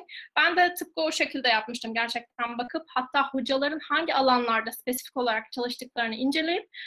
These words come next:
sonra gidip tanıtım günlerinde birebir tanışmıştım. Ve, e, en doğru seçimin yine bu şekilde yapılacağına inanıyorum açıkçası. O yüzden hani ben de bir vakıf üniversitesi öğrencisiyim ama, e, başka bir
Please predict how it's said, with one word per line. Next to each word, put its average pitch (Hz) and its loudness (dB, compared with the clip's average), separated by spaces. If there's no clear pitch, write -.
sonra 320 4
gidip 302 0
tanıtım 320 0
günlerinde 247 4
birebir 262 2
tanışmıştım. 226 0
Ve, 302 4
e, 320 4
en 330 0
doğru 311 4
seçimin 320 -6
yine 294 -6
bu 294 -4
şekilde 294 -4
yapılacağına 269 -2
inanıyorum 220 -2
açıkçası. 262 -8
O 311 -2
yüzden 302 0
hani 285 -2
ben 294 4
de 294 0
bir 285 -2
vakıf 285 -4
üniversitesi 233 -2
öğrencisiyim 233 -2
ama, 269 0
e, - -4
başka 254 0
bir 254 -2